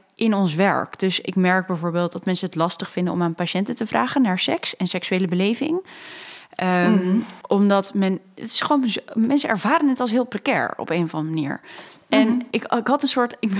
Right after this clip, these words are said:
Speaker 1: <laughs> wilde het er heel graag over hebben. Nu heb ik al die cijfers genoemd en nu denk ik, ja, wat wilde ik daar nou precies eigenlijk
Speaker 2: Ja,
Speaker 1: over
Speaker 2: wat wil je,
Speaker 1: vragen?
Speaker 2: wat wil je erover v-, nou ja, precies. Want, eh, kijk, seksualiteit is, eh, is inderdaad heel belangrijk. Het is gek genoeg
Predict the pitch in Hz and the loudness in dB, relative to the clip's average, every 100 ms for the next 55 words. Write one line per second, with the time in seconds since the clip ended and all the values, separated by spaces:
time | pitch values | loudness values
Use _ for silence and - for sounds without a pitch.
0 | 202 208 220 269 247 202 208 202 202 196 | 0 2 2 2 2 0 2 0 0 0
1 | 190 254 294 226 - - 220 - 254 214 | 0 2 4 4 0 -4 -2 0 2 2
2 | 196 196 - 214 277 254 214 233 262 370 | -2 -2 -2 -2 0 0 0 -2 -2 0
3 | - - - - - 381 240 226 226 - | 0 -2 -6 -4 -4 0 2 2 0 -4
4 | 453 - - - 349 339 330 359 440 330 | -6 -4 -2 2 4 4 4 4 4 4
5 | 339 302 349 339 330 294 269 233 302 294 | 2 2 2 4 2 0 -2 2 6 6
6 | 262 269 - 269 - 262 262 - 220 311 | 4 2 2 2 4 4 4 -2 0 0
7 | 294 - - 302 277 247 269 277 262 220 | 0 0 0 2 2 2 2 2 2 -2
8 | - 214 202 202 - 220 - - 220 208 | 0 2 2 2 0 0 -2 0 0 0
9 | 208 220 196 185 185 202 254 - 339 240 | 0 0 0 2 2 2 0 0 -2 -2
10 | - - 277 254 254 | -2 -2 0 2 2